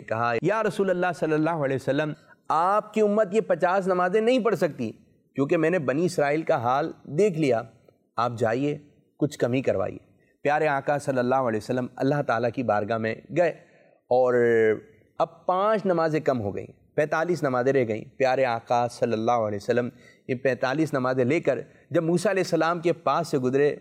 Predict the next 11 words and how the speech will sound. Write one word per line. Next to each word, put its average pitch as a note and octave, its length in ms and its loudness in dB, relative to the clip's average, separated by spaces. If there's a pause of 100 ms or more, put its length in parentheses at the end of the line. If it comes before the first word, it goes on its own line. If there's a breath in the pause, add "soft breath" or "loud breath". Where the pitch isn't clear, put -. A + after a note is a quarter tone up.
मूसा B2+ 200 -2
अलैहि C3+ 140 0
सलाम C3+ 260 0
ने C#3 120 -2
फिर G3 220 -2
कहा, C#3+ 320 -2 (460 soft breath)
"अब G#3 200 -2
कितनी B3 260 0
नमाज़ें A#3 320 2
रह F#3+ 100 0
गईं?" C3 180 -2